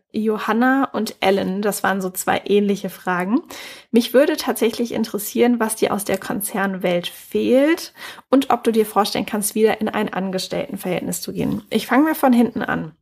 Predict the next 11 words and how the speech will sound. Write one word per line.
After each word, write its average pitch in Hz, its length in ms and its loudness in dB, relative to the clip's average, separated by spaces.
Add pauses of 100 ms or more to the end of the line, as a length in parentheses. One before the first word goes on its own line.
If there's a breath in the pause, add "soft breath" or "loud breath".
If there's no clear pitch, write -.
(960)
Aktuell 214 720 0
kann 214 200 -2
ich 220 160 -2
mir 214 240 4 (220 loud breath)
nicht 190 480 0
vorstellen, - 540 0
in 185 120 2
ein 180 220 2
Angestelltenverhältnis 180 1200 -2
zu 185 120 -4
gehen. 170 300 -4